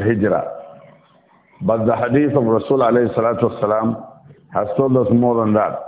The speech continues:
And that is, the muhajir is the one who leaves the bad behavior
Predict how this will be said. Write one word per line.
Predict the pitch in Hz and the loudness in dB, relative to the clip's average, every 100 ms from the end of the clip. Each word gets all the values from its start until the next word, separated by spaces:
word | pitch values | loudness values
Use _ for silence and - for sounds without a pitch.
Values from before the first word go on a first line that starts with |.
| - - _ _ - - - - - | -18 -20 _ _ -20 -20 -20 -18 -4
And | 101 | 0
that | 120 135 131 | 2 0 0
is, | 120 117 - - | 0 -2 -6 -8
the | 98 107 | -2 0
muhajir | 107 104 135 131 143 143 143 - - - _ _ | 2 0 0 2 2 0 -4 -10 -20 -20 _ _
is | - 101 | 0 2
the | 107 | 2
one | 110 123 135 127 | 2 0 0 0
who | 107 123 123 | 0 0 2
leaves | 120 113 - 95 | 0 0 -4 -2
the | 98 | 0
bad | 104 117 104 | 2 2 2
behavior | 104 117 113 120 | 2 2 2 2